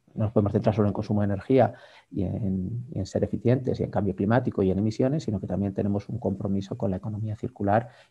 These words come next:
y con el consumo de recursos. Bueno, pues esto es un poco, digamos, los compromisos que hay a nivel europeo y que tenemos que asumir, por supuesto, también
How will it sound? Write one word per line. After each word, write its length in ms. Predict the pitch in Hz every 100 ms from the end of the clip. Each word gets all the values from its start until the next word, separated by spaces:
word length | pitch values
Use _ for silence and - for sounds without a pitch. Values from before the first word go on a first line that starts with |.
| -
y 60 |
con 180 | 113 104
el 60 | 95
consumo 380 | 92 - 98 98
de 80 |
recursos. 520 | 95 98 - 123 - _
Bueno, 180 | - 139
pues 160 | 120
esto 80 | -
es 100 | -
un 60 | 95
poco, 340 | 120 131 127 - - _ -
digamos, 280 | 101 113
los 140 | 113 110
compromisos 500 | 104 107 104 107 107
que 100 | 113
hay 100 | 107
a 40 |
nivel 220 | 101 101 98
europeo 400 | 104 101 131 156
y 60 |
que 100 | -
tenemos 300 | - 104 101
que 80 | -
asumir, 360 | 104 113 107 117
por 120 | -
supuesto, 360 | - 110 -
también 400 | 110 104 104 101